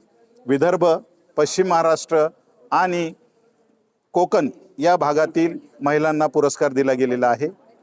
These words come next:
आणि नांदेडमधील साठ वर्षापासून रुग्णाची सेवा करणाऱ्या, ज्यांच्यापासून आपल्याला काहीही आज फायदा नाही, परंतु आशीर्वादाची ज्यांची गरज आहे, त्यांचा आशीर्वाद आपल्याला मिळावा, या हेतूपोटी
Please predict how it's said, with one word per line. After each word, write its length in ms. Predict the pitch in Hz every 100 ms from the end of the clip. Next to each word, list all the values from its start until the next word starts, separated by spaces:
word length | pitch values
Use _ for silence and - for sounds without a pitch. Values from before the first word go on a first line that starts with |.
| _ _ _ _
आणि 260 | 160 190 202
नांदेडमधील 680 | 190 175 190 185 185 185 185
साठ 280 | - 175 170
वर्षापासून 760 | 160 175 160 160 170 165 156
रुग्णाची 460 | 147 147 160 143 147
सेवा 240 | 147 147
करणाऱ्या, 480 | 143 147 147 143 101 - _ _ _ _ _ _ _ _ 135
ज्यांच्यापासून 1120 | 175 190 240 226 247 _ _ _ 190 180 202
आपल्याला 400 | 190 196 180 180
काहीही 380 | 180 165 185 220
आज 220 | 208 151
फायदा 260 | 170 151 147
नाही, 160 | 143 139
परंतु 360 | 156 185 196
आशीर्वादाची 640 | 175 170 202 208 208 202 226
ज्यांची 300 | 196 170 190
गरज 280 | 165 156
आहे, 260 | 151 123 117 - - - - -
त्यांचा 340 | 180 196 208
आशीर्वाद 460 | 175 - 202 226 226
आपल्याला 300 | 208 196 180
मिळावा, 380 | 165 156 156 120 _ _ _ -
या 220 | 120 180
हेतूपोटी 1160 | 170 170 180 170 _ _ _ _ 160 147 170